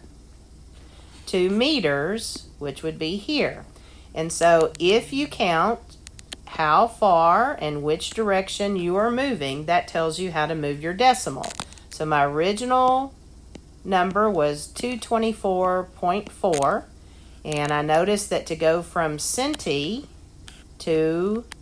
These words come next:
meters, I went two to the left. So I'll take my decimal, move it two to the left, and that gives you your correct place for your decimal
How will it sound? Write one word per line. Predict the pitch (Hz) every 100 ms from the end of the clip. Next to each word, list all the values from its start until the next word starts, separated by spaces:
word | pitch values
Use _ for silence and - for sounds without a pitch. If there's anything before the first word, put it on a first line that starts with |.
| - - - - - 196
meters, | 247 254 151 147 160 190 -
I | 160
went | 156 160 -
two | - 151 147
to | 160
the | 196
left. | 240 226 110 - - -
So | -
I'll | 139 139
take | - 135 -
my | 135
decimal, | 135 135 151 - 240 311 - - - - - - - - -
move | 139 139
it | 180 214 -
two | - 151
to | 170
the | 220 254
left, | 175 139 151 190 - - - - -
and | 139 135
that | 135 147 -
gives | 160 170 180 -
you | 156 151
your | 160 156 143 143 139 147
correct | - 147 143 151 202 - - -
place | - 170 160 170 - -
for | - 160 156
your | 214
decimal | 220 156 143 - 151 147 147 156